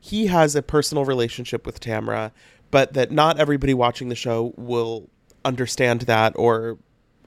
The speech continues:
appreciate that, and that the second they get into a situation where he's at all heated with Tamra, it's gonna be the man yelling at the woman.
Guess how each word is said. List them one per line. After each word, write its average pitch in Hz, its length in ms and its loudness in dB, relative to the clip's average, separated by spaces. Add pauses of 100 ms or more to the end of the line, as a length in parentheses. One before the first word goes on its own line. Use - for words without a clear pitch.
appreciate 123 600 0
that, 110 280 2 (320)
and 139 160 2
that 120 240 2
the 139 180 -2
second 170 380 2
they 147 120 4
get 131 180 2
into 123 280 -4
a 120 60 -2
situation 120 600 -6
where 113 140 -4
he's 127 560 -8 (400)
at 131 120 0
all 120 160 2
heated 196 380 4
with 160 180 0
Tamra, 135 480 4 (800)
it's - 160 2
gonna 139 220 4
be 127 320 0 (720)
the 139 160 2
man 135 480 4 (100)
yelling 127 400 4
at 120 180 -2
the 131 140 4
woman. 117 540 4